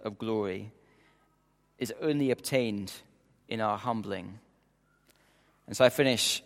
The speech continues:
with one more quote from C S Lewis. "I wish I got a bit further with humility myself.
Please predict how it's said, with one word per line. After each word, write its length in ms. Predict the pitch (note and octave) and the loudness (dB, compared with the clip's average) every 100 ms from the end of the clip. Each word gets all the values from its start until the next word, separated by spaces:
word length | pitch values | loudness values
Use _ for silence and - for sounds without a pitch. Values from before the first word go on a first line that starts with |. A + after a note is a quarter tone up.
| - | -4
with 300 | A#2+ - - | -2 -2 0
one 180 | C3 B2 | 2 2
more 140 | A#2+ | 0
quote 280 | - B2 - | 0 -2 -2
from 160 | A2 | -4
C 180 | - A2+ | -4 -2
S 180 | G#2 - | -2 -2
Lewis. 520 | G#2+ G2+ G2+ - - _ _ _ _ _ _ _ _ _ _ _ _ _ _ _ _ _ - - - - - | -4 -6 -6 -10 -12 _ _ _ _ _ _ _ _ _ _ _ _ _ _ _ _ _ -18 -18 -20 -20 4
"I 100 | C#3 | 6
wish 280 | D3+ F#3+ - | 8 8 10
I 100 | D3+ | 8
got 220 | C#3 D#3+ | 10 6
a 60 | C#3+ | 6
bit 160 | C3 | 4
further 320 | - D#3+ C3+ A#2+ | 6 4 6 4
with 180 | A2 | 2
humility 420 | B2+ B2 A#2+ A#2+ A2+ | 0 2 2 0 0
myself. 680 | G#2+ - A2+ C3+ - - | -2 2 2 2 -2 -12